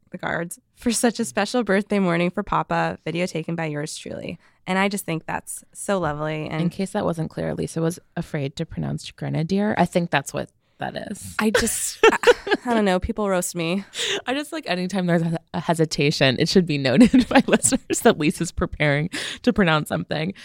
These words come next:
Speaker 2: Um, she posted a couple things today. She also s-, posted some, um, like, a baby photo with, uh, Queen Elizabeth holding him,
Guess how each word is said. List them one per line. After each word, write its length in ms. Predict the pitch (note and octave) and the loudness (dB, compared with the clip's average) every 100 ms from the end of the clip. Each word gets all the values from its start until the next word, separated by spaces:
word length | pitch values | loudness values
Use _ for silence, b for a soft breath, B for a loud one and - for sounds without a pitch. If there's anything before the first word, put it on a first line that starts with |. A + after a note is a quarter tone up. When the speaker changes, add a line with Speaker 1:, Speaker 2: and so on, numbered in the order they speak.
| B G3+ | B -4
Speaker 2:
Um, 300 | - F3+ F3 | 4 6 6
she 240 | - - G#3 | 2 0 2
posted 320 | C#4+ G4+ G4+ | 2 2 0
a 40 | |
couple 240 | - A#3 B3+ | 2 2 2
things 200 | F3 D#3+ | 2 -2
today. 240 | - D#3 | -2 -2
She 140 | D3 F#3 | 0 2
also 420 | F#3 - G3+ G3 - | 0 0 0 0 -4
s-, 220 | - - - - | -14 -18 -18 -4
posted 280 | F3+ - E3 | -2 -2 -2
some, 300 | D#3+ D#3 D3+ | 0 0 0
um, 380 | D3+ C#3 D3 E3+ B B B | -2 -2 -4 -4 B B B
like, 100 | E3+ | -4
a 60 | E3 | -2
baby 360 | E3 D#3 G3+ | 2 2 2
photo 600 | G#3+ A3+ A3+ A#3+ B3 B3 - _ _ _ - | 0 0 2 2 2 2 -2 _ _ _ -6
with, 420 | E3+ E3 - - _ - | 0 0 -2 -20 _ -6
uh, 180 | D#3 D3+ | -4 -4
Queen 220 | - D#3+ | -2 0
Elizabeth 260 | D#3 D#3+ - | 0 -2 -2
holding 400 | D3+ C#3+ C#3+ C#3+ | -6 -4 -4 -6
him, 380 | C#3 C3+ A3 | -6 -2 -2